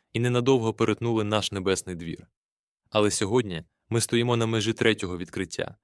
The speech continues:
яке може перевернути саме розуміння руху, матерії й, можливо, життя у Всесвіті. Його назва — три І Атлас, і саме він змусив астрономів у наса дивитися на свої монітори, затамувавши подих, бо цієї ночі сталося неможливе.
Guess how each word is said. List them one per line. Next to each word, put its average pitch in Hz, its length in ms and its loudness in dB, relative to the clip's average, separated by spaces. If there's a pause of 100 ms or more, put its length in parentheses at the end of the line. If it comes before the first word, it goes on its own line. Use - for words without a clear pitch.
(260)
яке 110 260 2
може 123 260 2
перевернути 110 680 2
саме 104 320 0
розуміння 98 520 -2
руху, 95 400 -4 (240)
матерії 95 540 0
й, - 160 -12 (280)
можливо, 113 400 2
життя 104 320 0
у 104 100 -4
Всесвіті. - 680 -6 (500)
Його 104 240 2
назва — 92 440 0 (300)
три 120 180 4
І 117 180 0
Атлас, - 520 -4 (280)
і 123 100 -4
саме 113 300 2
він 113 160 0
змусив 113 440 -2
астрономів 101 600 -2
у 95 60 -6
наса 107 420 -2 (220)
дивитися 117 480 0
на 110 80 -2
свої 113 260 0
монітори, 98 580 -2 (260)
затамувавши 117 640 2
подих, - 480 -10 (220)
бо 104 160 0
цієї 104 280 0
ночі 110 280 -2
сталося 104 440 0
неможливе. 98 600 -4